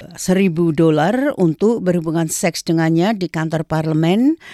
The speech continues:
dan bertukar teks serta video cabul dengannya saat duduk di majelis rendah. John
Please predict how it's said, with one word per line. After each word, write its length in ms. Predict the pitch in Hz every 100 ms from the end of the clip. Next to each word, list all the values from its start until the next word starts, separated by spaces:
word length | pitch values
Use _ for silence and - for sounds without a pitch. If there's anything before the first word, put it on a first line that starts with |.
| - - 175
dan 320 | 165 170 165
bertukar 560 | 170 160 - - 147 -
teks 640 | 180 190 - - - -
serta 320 | 160 - 151
video 320 | - 147 151
cabul 560 | 175 - 175 170 208 240
dengannya 640 | 196 160 165 165 170 175 185 - -
saat 400 | - 185 160 156
duduk 320 | 160 170 156 -
di 240 | 165 165
majelis 640 | 165 160 151 - 147 147 156
rendah. 560 | 156 156 156 147 135 _ - -
John 320 | 208 202 175